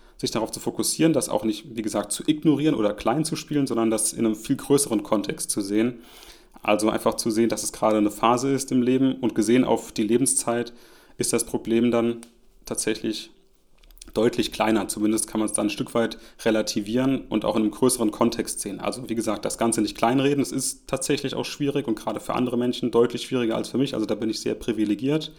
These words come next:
und da bin ich auch dankbar und bin ich auch dankbar für jede Person, die weiterhin, ähm, arbeiten geht und eben nicht die Möglichkeit hat, Homeoffice zu machen. Und, ähm, einfach zu schauen, weiterhin zuversichtlich zu sein und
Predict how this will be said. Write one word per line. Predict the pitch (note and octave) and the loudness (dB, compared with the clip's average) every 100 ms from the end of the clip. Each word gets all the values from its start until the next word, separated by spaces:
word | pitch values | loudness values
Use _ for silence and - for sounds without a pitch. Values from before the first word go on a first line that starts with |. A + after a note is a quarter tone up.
| - - - - | -20 -20 -18 -4
und | |
da | G#2+ | 0
bin | A#2 | 2
ich | A2+ | 0
auch | G#2+ | -2
dankbar | - A2+ A#2+ C#3 C#3 - - - - - - | 0 0 0 -4 -6 -10 -20 -20 -20 -18 -6
und | A2 | -2
bin | A2+ | 0
ich | |
auch | G#2+ | 2
dankbar | A#2+ A#2 A#2+ | 4 4 2
für | A#2 | 2
jede | A#2+ | 0
Person, | A#2 A2+ A#2 A2+ | 2 2 2 2
die | G#2+ | 4
weiterhin, | G#2+ G2+ G#2 G#2 - - _ - | 2 2 -2 -2 -6 -14 _ -4
ähm, | G#2+ G2+ G2+ | -2 0 0
arbeiten | A#2+ C3 B2+ B2+ | 2 2 2 -2
geht | B2+ A#2+ | -2 -4
und | A2 | -2
eben | G#2+ G#2 | 0 0
nicht | B2+ - | -2 -2
die | |
Möglichkeit | C3+ - - B2+ | -4 -4 -6 -4
hat, | B2 - | -4 2
Homeoffice | B2+ B2 A#2+ B2 - | 2 2 0 -4 -4
zu | - | -2
machen. | A#2 A2+ B2 A#2 - - - - - - - | -2 -2 -6 -6 -12 -20 -18 -18 -14 -14 -4
Und, | A2+ G#2 G2+ - | 0 2 0 -2
ähm, | A2 G2+ G2 G2+ - - - | -2 -2 -2 -4 -10 -14 -8
einfach | A#2+ A2+ | -6 -4
zu | A2+ | -4
schauen, | - A#2 A2 | 2 4 6
weiterhin | A2+ G#2+ G2+ | 4 2 -2
zuversichtlich | F3 D3 C#3+ - C#3 | 2 2 2 -2 -4
zu | - | -4
sein | A#2 A#2 A#2+ A#2 | -2 0 0 0
und | A2+ G#2 - | -2 -2 -6